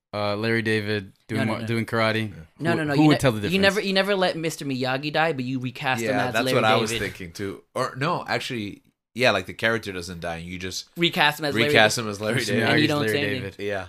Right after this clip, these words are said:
Speaker 3: yeah.
Speaker 2: Daniel-san, pretty, <laughs> pretty, pretty good.
Speaker 3: Okay.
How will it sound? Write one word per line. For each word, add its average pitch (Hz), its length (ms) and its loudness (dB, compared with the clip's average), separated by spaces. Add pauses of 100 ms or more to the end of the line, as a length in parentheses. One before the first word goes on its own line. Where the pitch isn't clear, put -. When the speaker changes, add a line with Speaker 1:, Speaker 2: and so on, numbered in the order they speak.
(420)
Speaker 3:
yeah. 95 160 -14 (320)
Speaker 2:
Daniel-san, 151 560 -4 (220)
pretty, 202 360 -2
<laughs> - 20 -14
pretty, 202 400 -10
pretty 240 360 -6
good. 240 560 -2 (1900)
Speaker 3:
Okay. 113 340 2